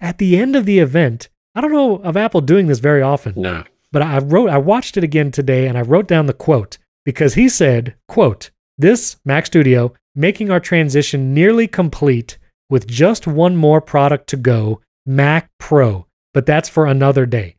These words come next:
Speaker 1: I don't know many times where Apple has legitimately teased another product announcement,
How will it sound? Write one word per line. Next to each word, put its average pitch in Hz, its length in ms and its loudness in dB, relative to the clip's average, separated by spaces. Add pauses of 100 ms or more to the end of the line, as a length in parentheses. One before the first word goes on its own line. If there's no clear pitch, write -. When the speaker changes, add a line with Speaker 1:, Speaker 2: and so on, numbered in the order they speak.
(140)
Speaker 1:
I 226 60 -6
don't 302 100 0
know 320 60 2
many 269 160 0
times 220 240 -4
where 175 120 2
Apple 180 300 -2
has 156 160 -2
legitimately 180 920 0 (160)
teased 139 640 0 (380)
another 196 360 4
product 220 360 0
announcement, 110 500 -6